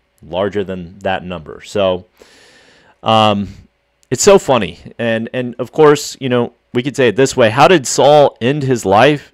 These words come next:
He ended with God deserting him. The Spirit of God that was given to him for the role of being king was deserting him, and he died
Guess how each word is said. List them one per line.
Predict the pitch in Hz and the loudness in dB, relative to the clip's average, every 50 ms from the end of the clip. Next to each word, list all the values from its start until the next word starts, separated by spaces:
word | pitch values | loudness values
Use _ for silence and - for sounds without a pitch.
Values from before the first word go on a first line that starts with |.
| _ _ | _ _
He | _ - 117 113 - | _ -10 -10 -8 -6
ended | 123 131 143 147 147 147 127 117 | -6 -6 -4 -4 -4 -4 -2 -2
with | 123 113 101 90 _ _ | -2 -2 -2 -4 _ _
God | - 101 104 110 123 127 107 95 | -4 0 2 2 2 2 0 -2
deserting | 90 98 87 78 92 95 98 104 120 120 123 | -6 -6 -6 -4 -4 -2 -2 -2 -4 -6 -6
him. | 123 123 120 127 135 147 143 135 _ _ _ _ _ _ _ _ _ _ _ _ - | -6 -4 -4 -4 -6 -8 -12 -18 _ _ _ _ _ _ _ _ _ _ _ _ -10
The | 95 | -8
Spirit | 87 - - - - 110 120 131 127 | -8 -8 -12 -8 -4 0 0 0 0
of | 110 95 - | -2 -2 -4
God | 95 87 95 107 117 117 | -2 0 0 0 2 0
that | 101 69 | -2 -2
was | 90 92 85 82 - - - _ _ 98 | -2 -8 -8 -10 -12 -16 -18 _ _ -8
given | - 107 104 107 123 123 | -6 -6 -4 -4 -4 -4
to | 110 113 101 | -4 -4 -4
him | 101 110 110 120 123 127 123 117 | -2 -2 -2 -2 -2 -4 -8 -12
for | - - - 101 92 90 | -14 -6 -4 -2 -2 -2
the | 82 90 87 85 80 76 73 - - - - _ _ _ _ _ _ | -2 -2 -2 -2 -2 -2 -4 -8 -10 -14 -18 _ _ _ _ _ _
role | - 85 80 87 104 104 113 123 127 123 | -20 -18 -4 0 2 4 6 6 6 4
of | 110 92 | 2 0
being | 87 98 104 107 107 98 | -2 -4 -4 -4 -4 -6
king | - - 110 104 107 120 135 139 135 - _ _ _ _ _ _ _ _ _ _ _ | -4 -4 -2 0 0 -2 -4 -6 -10 -16 _ _ _ _ _ _ _ _ _ _ _
was | - 87 80 | -14 -12 -4
deserting | - 98 85 80 101 104 113 117 131 135 135 | -4 -4 -2 0 0 0 2 2 0 -2 -2
him, | 127 131 131 131 135 139 139 127 - _ | -2 -2 0 -2 -2 -4 -6 -12 -12 _
and | 113 107 104 104 104 | -6 -6 -6 -6 -6
he | 101 104 | -8 -10
died | 110 92 - 101 90 92 104 113 120 127 139 139 135 | -12 -6 -4 -4 -2 0 0 0 0 0 -2 -4 -8